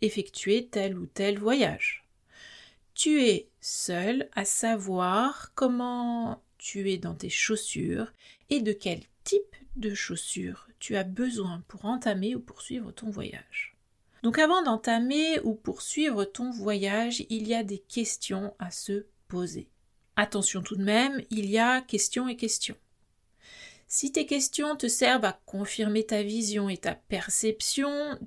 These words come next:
tu risques de faire encore une fois le même voyage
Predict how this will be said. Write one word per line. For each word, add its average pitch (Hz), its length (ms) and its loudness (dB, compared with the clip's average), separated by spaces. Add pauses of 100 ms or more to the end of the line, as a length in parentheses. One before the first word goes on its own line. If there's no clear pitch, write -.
(140)
tu 254 200 0
risques 233 640 0
de 190 340 0
faire 180 480 0
encore 196 360 0
une 185 140 -6
fois 214 340 4
le 208 140 2
même 220 240 4
voyage 202 680 2